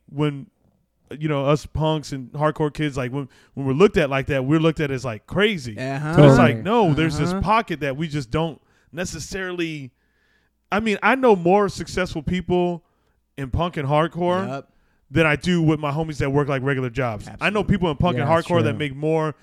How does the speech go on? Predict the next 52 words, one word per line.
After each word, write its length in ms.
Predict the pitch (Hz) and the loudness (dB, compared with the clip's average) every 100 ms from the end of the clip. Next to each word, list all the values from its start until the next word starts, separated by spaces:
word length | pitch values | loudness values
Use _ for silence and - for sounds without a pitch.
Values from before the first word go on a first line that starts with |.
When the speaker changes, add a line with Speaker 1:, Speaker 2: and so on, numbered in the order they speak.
| _ _ - | _ _ -6
Speaker 1:
than 140 | 151 | -4
my 160 | 151 135 | -2 -2
homies 320 | 156 151 143 | -4 -4 -6
that 160 | 139 127 | -6 -2
work 240 | 139 135 | -2 -4
at 240 | 135 120 - _ _ - | -8 -10 -14 _ _ -4
corporate 300 | 147 123 104 | -2 -2 -6
jobs. 260 | 123 98 | -8 -4
Speaker 2:
Real 120 | 139 | -4
talk. 320 | 131 151 135 - _ | -2 -4 -4 -10 _
Speaker 3:
Damn. 340 | - 104 95 - | -14 -14 -16 -10
Speaker 2:
Real 120 | 135 | -2
Speaker 1:
You, 60 | 185 | -2
Speaker 2:
talk. 140 | - | 4
Speaker 1:
you 60 | 175 | 6
know 60 | |
what 80 | 175 | 6
I'm 40 | 165 | 4
saying? 200 | 175 180 | 0 0
Speaker 2:
Real 80 | 131 | -2
talk. 260 | 139 127 - | -4 -6 -10
Yeah. 280 | 131 135 - - | -10 -8 -10 -6
I 100 | 160 | -2
mean, 240 | 196 170 143 - | -2 -4 -10 -18
look, 540 | 175 170 190 175 120 - | -16 -8 0 0 0 -8
again, 420 | 151 147 180 156 135 - _ _ _ _ _ _ | -10 -6 -4 -6 -10 -20 _ _ _ _ _ _
speaking 340 | - 226 220 | -6 -4 -2
from, 140 | 196 185 | -2 -2
like, 180 | 160 | -2
a 40 | 151 | -2
place 360 | - 170 156 156 | -2 0 -2 -4
of, 140 | 139 | -8
you 100 | 147 | -4
know, 120 | 147 | -2
where 160 | 135 131 | -2 -2
we 180 | 135 139 | -2 -2
was, 200 | 131 135 | -4 -8
you 100 | 120 | -8
know, 40 | |
Section 340 | - 156 - 165 | -6 -4 0 0
eight 40 | |
Speaker 1:
Respectfully, 440 | 156 190 160 156 123 | 4 4 6 2 2
Speaker 2:
housing. 140 | - - | -2 0
You 80 | |
Speaker 1:
yeah. 60 | 226 | 4
Speaker 2:
know, 240 | 262 190 | 8 8
of 100 | 196 | 8
course, 260 | - 247 165 | 8 6 6
of 100 | 165 | 4
course, 280 | 214 165 - | 4 4 4
yeah. 240 | 190 139 | 2 2
Speaker 3:
Mm-hmm. 220 | 139 143 | -2 -8